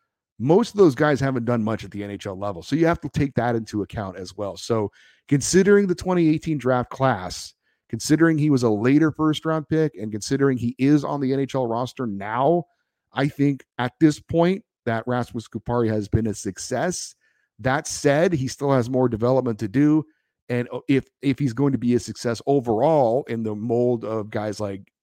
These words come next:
Gabe Velarde and Adrian Kempe, then we'll have to give him a few more years for that.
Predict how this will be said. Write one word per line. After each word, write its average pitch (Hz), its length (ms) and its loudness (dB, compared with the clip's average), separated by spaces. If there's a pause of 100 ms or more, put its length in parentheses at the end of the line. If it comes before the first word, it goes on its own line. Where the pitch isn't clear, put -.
(160)
Gabe 98 220 -10
Velarde 98 440 -6
and 98 100 -14
Adrian 95 340 -14
Kempe, 110 460 -6 (920)
then 110 260 -4
we'll 117 160 4
have 117 160 -2
to - 80 -18
give 113 160 -2
him 107 80 -2
a 95 60 -4
few 120 180 -6
more 104 200 -2
years 117 220 -2
for - 160 -16
that. 117 400 -4